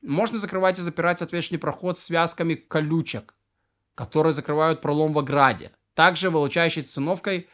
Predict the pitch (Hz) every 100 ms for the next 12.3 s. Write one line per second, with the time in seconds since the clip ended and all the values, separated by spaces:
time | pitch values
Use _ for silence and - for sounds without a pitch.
0 | _ - 131 156 160 - 147 160 156 135
1 | 127 143 123 - 139 226 143 147 143 139
2 | 143 196 214 196 185 170 190 185 - 175
3 | 160 135 - 120 107 113 - 165 156 151
4 | 165 147 139 131 131 135 147 135 139 196
5 | 214 165 143 135 127 135 - _ _ _
6 | - - - 151 147 190 208 208 190 185
7 | 185 185 196 196 160 156 - - 156 170
8 | 165 165 160 160 160 - 131 - _ _
9 | _ - 131 175 175 165 165 180 190 170
10 | 170 165 170 165 165 143 127 - - 147
11 | - 185 156 156 156 180 - 151 165 175
12 | 170 160